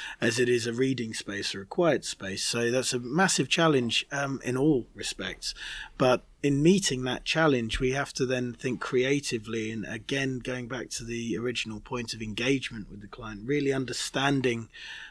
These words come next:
where the spaces need to bustle and where they need to be calmed,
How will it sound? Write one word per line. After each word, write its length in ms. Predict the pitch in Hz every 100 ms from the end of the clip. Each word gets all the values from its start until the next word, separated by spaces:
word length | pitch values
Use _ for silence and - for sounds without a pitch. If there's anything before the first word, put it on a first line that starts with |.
| - -
where 920 | - 123 127 147 160 156 147 131 - -
the 140 | - 123
spaces 560 | - 117 120 - 117
need 220 | 127 123 -
to 100 | 110
bustle 580 | 131 139 - 185 190 - -
and 140 | 131 127
where 220 | 127 127
they 160 | 123 123
need 260 | 123 117
to 100 | -
be 160 | 113 110
calmed, 560 | - 117 107 107 107